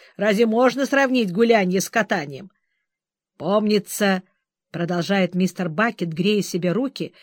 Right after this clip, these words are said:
и с приятностью поглядывая на пламя. "Она ходила гулять в тот самый вечер, когда все это произошло".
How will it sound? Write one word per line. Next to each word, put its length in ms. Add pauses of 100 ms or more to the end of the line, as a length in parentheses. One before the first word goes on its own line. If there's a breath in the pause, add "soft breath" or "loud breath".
(220 soft breath)
и 80
с 100
приятностью 640
поглядывая 560
на 140
пламя. 460 (1160)
"Она 600 (340)
ходила 600
гулять 420
в 60
тот 200
самый 360
вечер, 420
когда 380
все 200
это 180
произошло". 800